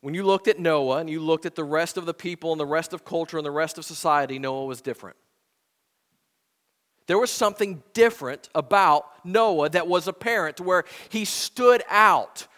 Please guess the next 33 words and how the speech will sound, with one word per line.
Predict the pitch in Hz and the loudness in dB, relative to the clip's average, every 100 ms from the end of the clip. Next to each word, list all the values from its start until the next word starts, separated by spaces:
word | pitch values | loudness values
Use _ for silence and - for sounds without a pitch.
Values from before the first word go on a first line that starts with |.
| _ | _
from | _ 214 180 165 | _ 2 2 2
the | 170 | -6
culture | - - 190 165 165 | -8 -4 -4 -2 -6
and | 175 | -6
he | |
stood | 214 - - 247 233 | -6 -8 2 4 4
out | 202 202 185 | 4 4 4
from | - 190 | 0 -6
the | 175 | -4
world | 165 185 185 | -2 0 0
in | 170 | 0
which | 170 165 | -4 -4
he | 175 | -4
lived. | 165 180 143 | 0 0 0
He, | 196 - - | -6 -14 -12
he | - | -6
was | 240 185 | -4 0
not | 190 233 196 | 4 4 2
just | 208 165 | -4 -2
going | 156 208 208 | 0 0 0
with | 190 190 | -4 -8
the | |
flow. | 170 214 180 | -4 2 4
And | 160 156 - - - | 2 -2 -14 -14 -2
in | 202 | 2
our | 190 | 4
lives, | 190 220 214 180 | 6 6 4 0
far | - 185 | 0 0
too | 180 190 180 | 0 -2 2
often, | 196 202 185 165 | 4 2 -2 -8
we | 202 | -4
like | 190 185 180 | 2 2 0
extremes. | 165 - - - 196 151 101 80 - - | -6 -8 -10 -6 -6 -6 -8 -12 -14 -14